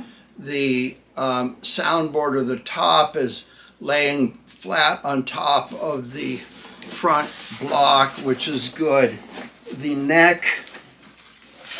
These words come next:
came off nice and clean, but that pinky whitish glue there, this tells me something that somebody has been here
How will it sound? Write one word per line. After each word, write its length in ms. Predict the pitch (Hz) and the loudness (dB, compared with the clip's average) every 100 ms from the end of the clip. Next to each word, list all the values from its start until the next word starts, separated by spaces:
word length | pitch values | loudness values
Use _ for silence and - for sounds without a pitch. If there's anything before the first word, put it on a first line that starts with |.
| - - - | -12 -16 -16
came 300 | - 165 156 | -4 -2 4
off 600 | 147 139 131 131 - - - _ _ - _ | 6 8 8 6 0 -10 -18 _ _ -20 _
nice 340 | - 151 151 - | -2 2 2 2
and 160 | 135 | -2
clean, 360 | 120 - 160 139 | -4 -4 -2 -2
but 140 | 127 | -4
that 280 | 151 139 131 | 0 0 0
pinky 640 | - 175 170 165 160 143 | -6 -4 -4 -2 -2 -2
whitish 920 | 131 127 143 147 143 131 123 - - - _ _ _ - | -2 -2 2 2 4 2 2 0 -2 -8 _ _ _ -20
glue 380 | 131 151 156 156 | -6 -2 2 2
there, 400 | 139 131 120 113 - - _ - | 2 4 4 2 -4 -20 _ -12
this 160 | - - | -12 -2
tells 360 | 180 165 143 | 4 4 4
me 140 | 151 127 | 0 -2
something 520 | 147 139 131 143 139 | -2 -2 -2 -4 -2
that 220 | 131 - - - - _ _ - - | -2 -2 -4 -14 -20 _ _ -20 -20
somebody 540 | - - 175 196 196 175 | -10 -4 0 2 4 4
has 240 | 165 131 | 4 0
been 320 | 135 170 165 | 4 4 4
here 540 | 165 165 156 151 131 | 2 2 4 4 2